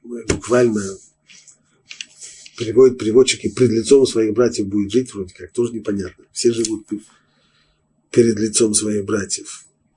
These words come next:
А, а Наци в Эмек Давар он объясняет так.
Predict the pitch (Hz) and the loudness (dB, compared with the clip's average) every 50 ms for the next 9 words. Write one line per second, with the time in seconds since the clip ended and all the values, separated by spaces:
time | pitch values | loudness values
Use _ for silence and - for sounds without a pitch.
0 | _ _ _ _ _ _ _ _ _ _ _ _ _ _ _ _ _ _ _ _ | _ _ _ _ _ _ _ _ _ _ _ _ _ _ _ _ _ _ _ _
1 | - - - _ - - - - 107 110 110 107 104 104 104 104 104 98 - - | -16 -16 -16 _ -14 -12 -8 -4 -4 -2 -2 -2 -2 -2 -2 -2 -4 -6 -6 -8
2 | - 104 107 110 107 107 - - 180 190 170 139 113 117 117 113 113 127 127 120 | -6 -4 -2 -2 0 2 2 4 4 6 6 4 4 4 4 4 4 4 4 4
3 | 123 131 135 156 170 160 135 127 123 117 107 113 104 - 123 113 104 98 - - | 2 0 2 2 2 2 2 2 2 0 0 -2 -2 -2 0 -2 -2 -4 -6 -12
4 | - - - _ _ | -20 -20 -20 _ _